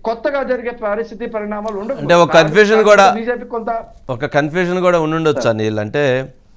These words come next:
Speaker 2: నెంబర్ వన్ పాయింట్, ఇప్పుడు ఈ చింతామోహన్ లాంటి వాళ్ళు, మాజీ ఎంపీ,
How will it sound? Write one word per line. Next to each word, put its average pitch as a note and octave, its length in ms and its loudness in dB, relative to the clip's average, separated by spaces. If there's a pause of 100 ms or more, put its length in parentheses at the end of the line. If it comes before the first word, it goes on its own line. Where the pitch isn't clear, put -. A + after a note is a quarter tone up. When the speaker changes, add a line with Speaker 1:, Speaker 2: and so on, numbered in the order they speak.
(420)
Speaker 2:
నెంబర్ A#2+ 260 -2
వన్ D#3 260 -2
పాయింట్, D#3 400 -2 (600)
ఇప్పుడు C#3 280 -6 (880)
ఈ - 20 -16 (140)
చింతామోహన్ D3 540 0
లాంటి C#3+ 240 -2
వాళ్ళు, C#3 580 -2 (220)
మాజీ B2+ 520 -2
ఎంపీ, A#2 560 -8